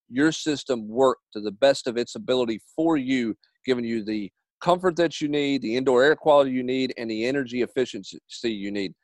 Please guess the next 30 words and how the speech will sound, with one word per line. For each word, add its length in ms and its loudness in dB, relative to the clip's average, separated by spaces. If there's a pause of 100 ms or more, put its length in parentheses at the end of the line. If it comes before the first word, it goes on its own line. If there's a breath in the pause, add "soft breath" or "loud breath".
(160)
They've 140 2
got 140 4
options 400 2
for 140 -12
financing, 600 0
which 160 -6
includes 420 -4
same 240 -2
as 100 -8
cash, 420 0
even 220 -4
rent 200 -4
to 120 -6
own. 220 -2 (320)
Give 120 6
them 100 2
a 40 2
call 260 6
today 300 4
at 60 4
eight 180 0
six 240 -8
five, 420 4
two 160 -2
nine 240 4
nine, 340 0
two 140 -4
two 160 -2
nine 280 0
zero, 360 0